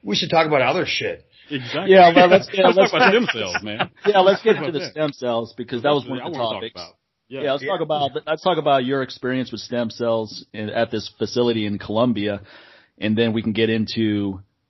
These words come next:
Speaker 3: you have some kind of a position with them as well, so we can talk about that as we go along.
Speaker 1: Yeah, and that, and that actually is, is, has been really, um, helpful to give me some insight, you know, more on, uh, kind of on the ground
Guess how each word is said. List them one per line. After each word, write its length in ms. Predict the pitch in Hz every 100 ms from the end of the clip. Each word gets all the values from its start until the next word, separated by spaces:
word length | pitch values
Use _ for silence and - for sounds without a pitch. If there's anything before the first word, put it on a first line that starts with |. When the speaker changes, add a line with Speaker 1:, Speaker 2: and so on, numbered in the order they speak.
| _ _ _
Speaker 3:
you 160 | 117 123
have 100 | 104
some 180 | - 117
kind 160 | 117
of 80 | 104
a 40 | -
position 500 | 110 101 127 117 98
with 140 | 90
them 200 | 98 90
as 140 | 87
well, 260 | 95 104 95
so 100 | 98
we 120 | 92
can 100 | 85
talk 220 | 82 95
about 240 | 85 85 -
that 200 | 95 92
as 140 | 90
we 80 | 87
go 140 | 92
along. 300 | 90 95 92 - _ _ _ _
Speaker 1:
Yeah, 340 | 135 175 156 110 107
and 180 | 131 131
that, 200 | 143 -
and 140 | 120
that 140 | 120 127
actually 460 | 120 117 - 113
is, 200 | 107 95 -
is, 300 | 113 101 98
has 160 | 113 104
been 300 | 107 107 101
really, 420 | 113 110 101 98
um, 380 | 104 95 90 78 - _ _ _ _
helpful 360 | - 135 135 120
to 80 |
give 100 | 110 110
me 100 | 107
some 200 | 107 95
insight, 640 | 120 127 - 107 101 92 _ _
you 100 | 110
know, 160 | 107 98
more 340 | 101 107 107
on, 160 | 101 98
uh, 280 | 95 92 90 - _ _ _ - - _ _
kind 160 | 151 120
of 60 |
on 80 | 117
the 80 | 110
ground 300 | 117 117